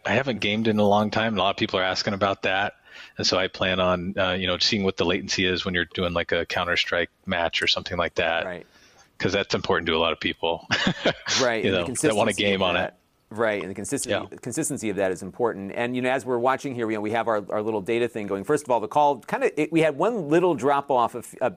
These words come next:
Speaker 2: probably early on in, in our interview here. So that, that was about the only glitch that we saw. The audio was able to keep coming, so the connection wasn't totally severed.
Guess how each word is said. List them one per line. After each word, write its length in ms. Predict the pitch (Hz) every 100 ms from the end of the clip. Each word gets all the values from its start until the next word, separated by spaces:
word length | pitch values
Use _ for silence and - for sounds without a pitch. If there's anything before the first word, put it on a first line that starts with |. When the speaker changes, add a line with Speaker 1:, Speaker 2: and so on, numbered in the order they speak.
| _
Speaker 2:
probably 280 | 165 160 135
early 280 | 123 135 127
on 160 | 127
in, 100 | 120
in 120 | - 117
our 100 | 117
interview 380 | 120 113 113
here. 240 | 92 101 95
So 140 | 98
that, 320 | 101 120 127 - - _ -
that 120 | 135
was 120 | 131
about 180 | 123 117
the 100 | 120
only 440 | 131 135 123 110
glitch 360 | - 117 127 -
that 120 | 123
we 100 | 104
saw. 360 | 98 131 120 98
The 120 | 110
audio 320 | 123 139 139
was 160 | 120 113
able 200 | 120 120
to 60 |
keep 200 | 110 123 -
coming, 300 | 131 117 101
so 120 | 113
the 120 | 104
connection 360 | 131 139 - 123
wasn't 280 | 123 113
totally 320 | - 127 117 107
severed. 480 | - 120 127 151